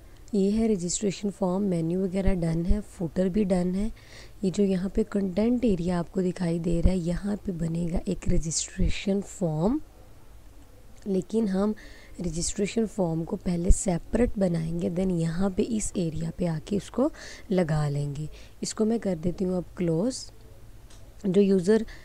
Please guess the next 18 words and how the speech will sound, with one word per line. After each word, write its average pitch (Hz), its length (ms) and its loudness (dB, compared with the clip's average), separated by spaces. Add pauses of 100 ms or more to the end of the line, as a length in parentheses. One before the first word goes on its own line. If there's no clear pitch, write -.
(160)
new 185 340 4
है, 214 180 2
first 208 400 0
time 208 280 4
इस 196 160 -4
video 185 340 2
पे 202 180 0
आए 180 180 0
हैं, 185 200 0
वो 185 120 -2
पहले 175 360 2
प्री-, 170 320 -2 (400)
previous 175 380 2
तमाम 170 340 2
videos 180 360 0
को 208 120 -2
देखें, 170 460 2 (560)
समझें, 190 680 2